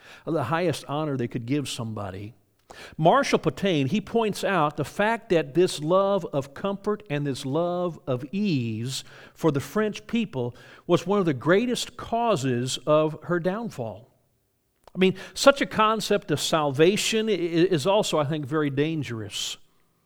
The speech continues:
both to the individual and to a nation. Easy street may be comfortable, but too often it, it leads us to the end of Rotten Road or maybe Cesspool Lane,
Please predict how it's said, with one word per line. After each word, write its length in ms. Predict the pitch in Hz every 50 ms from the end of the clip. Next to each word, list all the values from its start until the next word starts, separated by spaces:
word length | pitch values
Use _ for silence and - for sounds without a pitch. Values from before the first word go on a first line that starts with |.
| _ _ _ _ _ _ _ _ -
both 400 | 123 147 170 185 196 185 190 -
to 140 | - 175 147
the 160 | 135 135 143
individual 520 | 165 175 143 143 147 165 160 160 165 147
and 160 | 151 160 170 160
to 100 | - 151
a 40 | 135
nation. 600 | 135 160 175 190 180 - - - 120 113 120 120 - _ _ _ _ _ _ _ _ _ _ _ _ _ _ -
Easy 460 | 151 180 202 233 240 208 165 202 196
street 520 | - - - - - 180 202 214 220 - - - _ _
may 260 | - 165 151 175 185 185
be 140 | 175 190 175
comfortable, 640 | - 196 190 185 185 - 135 107 113 107 117 110 _ _ _ _ _ _ _ _ _ _ _ _ _ -
but 160 | 139 139 139
too 200 | 139 - 160 143
often 440 | 131 147 170 196 190 - - 185 165
it, 160 | 131 123 -
it 200 | 147 143 - 156
leads 360 | 135 131 147 165 185 160 139 160
us 280 | 160 - - - - - - - - _ _ -
to 100 | - 139
the 180 | 131 131 135 147
end 120 | 156 143
of 160 | 123 107 113
Rotten 320 | 123 127 143 143 113 143 131
Road 460 | 127 127 131 139 147 147 151 160 135 - - - _
or 200 | 139 135 123 120
maybe 280 | 123 131 135 127 127 120
Cesspool 760 | - - - 143 135 - - - - - 147 139 143 143 139
Lane, 400 | 143 135 117 110 107 101 101